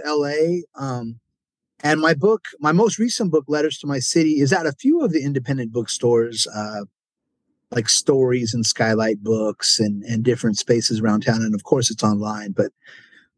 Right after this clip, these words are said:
I'm gonna be doing a lot of readings from, um, this fall. You know, we're gonna be doing one out on the L A River and be, gonna be doing some different events. And, uh,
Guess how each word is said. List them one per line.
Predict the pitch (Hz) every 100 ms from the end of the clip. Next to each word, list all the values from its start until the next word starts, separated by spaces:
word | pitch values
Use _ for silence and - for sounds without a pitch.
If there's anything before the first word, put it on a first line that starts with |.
| _
I'm | - 180
gonna | 247
be | 220
doing | 190 226
a | 220
lot | 190 180
of | 165
readings | 175 180 180 156
from, | - 160 147 135 -
um, | 131 120 117
this | 147 156
fall. | - 143 156 165 165 160
You | 127
know, | 123 120
we're | 120 117
gonna | 127 117
be | 113
doing | 120 117
one | 123
out | 120 117
on | 113
the | 113
L | 110
A | 110
River | 110 165 170 165 160 160
and | 151 123
be, | 120 120 - -
gonna | 135 156
be | 147
doing | 151 147
some | 139
different | 135 131 131
events. | 117 120 117 117 - -
And, | 104 104
uh, | 107